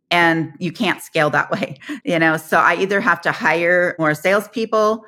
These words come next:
to do that for me, or I have to automate the process a little bit more. That comes with a risk, because when I speak personally to you,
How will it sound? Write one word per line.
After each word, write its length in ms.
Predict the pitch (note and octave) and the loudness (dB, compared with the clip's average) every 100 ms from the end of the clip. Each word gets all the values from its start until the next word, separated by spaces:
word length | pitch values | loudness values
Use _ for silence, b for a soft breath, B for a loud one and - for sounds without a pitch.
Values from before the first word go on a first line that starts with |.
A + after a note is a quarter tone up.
| b b _ | b b _
to 120 | - D#3 | -8 -2
do 160 | F3+ | 0
that 240 | F#3 E3+ - | 2 2 0
for 260 | G3+ G#3 | -2 0
me, 300 | G#3 G#3 G#3 - | 0 -4 -8 -6
or 480 | - F3 F3 F3 - | 0 4 4 4 2
I 80 | D#3+ | -2
have 260 | A3+ - - | -2 -4 -4
to 360 | E3 D#3 D#3 - - | -6 -4 -4 -4 2
automate 560 | F3 F3+ F3 E3 D#3 | 2 2 0 -4 -4
the 80 | D#3+ | -8
process 580 | D#3 - D#3 F#3+ F#3+ F#3+ | -6 -4 -4 -2 -6 -4
a 80 | - | -4
little 220 | D#3 D3+ | -4 -4
bit 180 | D3 - | -4 -6
more. 340 | D#3 C#3 - - _ _ _ | -4 -4 -6 -10 _ _ _
That 260 | F3+ F3 - | 2 2 0
comes 380 | - A3+ A3+ A#3 | -4 -2 -2 -2
with 140 | A3 | -2
a 60 | G#3+ | 0
risk, 500 | B3 - - - - - | 0 0 -6 -20 -20 -6
because 560 | F3+ - G3 F3 E3+ | -6 -2 0 2 0
when 380 | E3 D#3+ G3 G#3 | -6 -2 0 0
I 140 | G3 F3 | 0 -2
speak 460 | - - F#3+ - | -6 -4 -4 -4
personally 520 | - E3 - E3 D3+ | -4 -2 -2 -6 -6
to 160 | C#3+ - | -6 -8
you, 480 | C#3 C#3+ - G4 | -6 -4 -6 -6